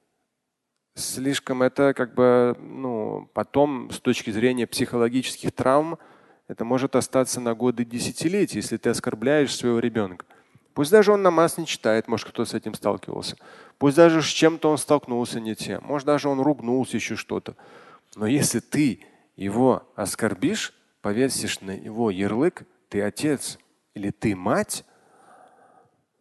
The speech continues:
это очень плохо. То есть ты за это слово отвечаешь. Не в смысле, что он это слово заслуживает. Да нет, ты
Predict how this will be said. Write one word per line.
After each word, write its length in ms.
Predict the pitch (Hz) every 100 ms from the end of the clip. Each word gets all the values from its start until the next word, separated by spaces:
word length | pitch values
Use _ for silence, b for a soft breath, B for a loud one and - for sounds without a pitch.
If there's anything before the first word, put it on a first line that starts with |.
| _
это 320 | - - - 107
очень 580 | - 131 156 - 151
плохо. 400 | - 87 85 - - -
То 60 | 107
есть 280 | 95 - -
ты 160 | 170
за 140 | 196 190
это 240 | 143 123
слово 300 | - 113 95
отвечаешь. 640 | 92 95 - - - - 107
Не 280 | 117 143
в 40 | 135
смысле, 380 | 156 220 214 202
что 220 | - 165
он 380 | - 196 196 175
это 220 | - 127
слово 340 | - 147 127
заслуживает. 760 | 117 120 - 165 143 113 92 -
Да 220 | 110 139
нет, 600 | 185 233 208 120 92 - b b _ -
ты 560 | 214 254 233 110 -